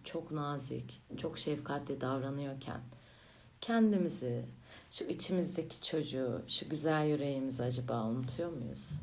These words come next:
Belki şu yüreğimize şöyle bir dokunsak onun altından neler çıkacak? Ve o çıkan şeyler belki bizim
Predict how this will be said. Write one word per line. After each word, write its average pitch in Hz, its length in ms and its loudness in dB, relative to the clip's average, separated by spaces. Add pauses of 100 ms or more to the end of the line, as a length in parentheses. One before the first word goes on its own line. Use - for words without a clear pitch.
(840)
Belki 226 560 4
şu - 200 -2
yüreğimize 175 600 4
şöyle 208 420 0
bir 208 80 -2
dokunsak 180 840 -2 (1300)
onun 190 220 6
altından 202 640 4
neler 185 360 2
çıkacak? - 460 -4 (560)
Ve 214 100 10
o 220 140 8
çıkan 208 360 4
şeyler 190 520 4
belki 170 300 0
bizim 190 440 0